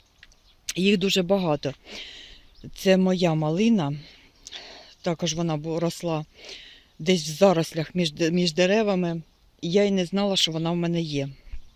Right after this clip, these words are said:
Зараз дойдемо до жовтої малини. Покажу, стільки в мене її. По-, ідемо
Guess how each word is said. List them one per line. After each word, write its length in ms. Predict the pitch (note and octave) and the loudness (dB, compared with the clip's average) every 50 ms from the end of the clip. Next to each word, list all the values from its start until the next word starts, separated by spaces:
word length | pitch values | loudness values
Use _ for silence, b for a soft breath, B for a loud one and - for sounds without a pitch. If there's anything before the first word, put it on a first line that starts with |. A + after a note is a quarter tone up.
| _ _ _ - - _ _ - _ _ _ _ _ - | _ _ _ -20 -20 _ _ -20 _ _ _ _ _ -12
Зараз 420 | E3 D#3+ F3 F#3 F#3+ F3+ F3+ F3 | -4 -2 0 2 2 2 0 0
дойдемо 460 | E3 F#3 F#3 F#3 E3+ D3+ F3 E3+ E3 D#3+ E3 - - - - - - | 0 2 2 2 2 0 0 -2 -2 -4 -8 -14 -20 -20 -20 -10 -8
до 300 | - D#3+ D3 F3+ F3 E3+ | -8 -4 -2 -2 -2 -2
жовтої 540 | D#3 F3 E3+ D#3 D3+ - F3 E3 E3 D#3+ D#3+ | -2 -2 -4 -4 -4 -4 -2 -2 0 0 -2
малини. 560 | E3+ E3+ F3+ G3+ A#3 B3 B3 G#3+ D#3 C#3+ C#3+ - _ _ | -2 0 2 4 6 6 6 6 4 0 -4 -10 _ _
Покажу, 380 | - E3+ D3+ - E3+ E3 E3+ E3+ | -6 -4 -2 -2 0 0 0 -2
стільки 340 | - - - E3+ - E3 D#3 | -4 -6 -10 -4 -2 -2 0
в 40 | D3 | 0
мене 260 | D3+ D3 D3 D3 D3 | -2 -2 -2 -2 -2
її. 400 | D3 D3 C#3+ C#3+ C#3+ D3 D3 D3 - - b b b b b b b b b b b b b b b b b b - - - - - - - - - - - - - - - - | -2 -2 -4 -4 -4 -4 -6 -6 -10 -14 b b b b b b b b b b b b b b b b b b -20 -20 -20 -20 -20 -20 -20 -20 -20 -20 -20 -18 -18 -16 -14 -6
По-, 180 | - F#3 F#3 A2+ | -2 0 0 2
ідемо 420 | F3+ F#3 E3 G3+ F#3 F3 E3+ E3 | 2 2 4 4 4 4 2 -2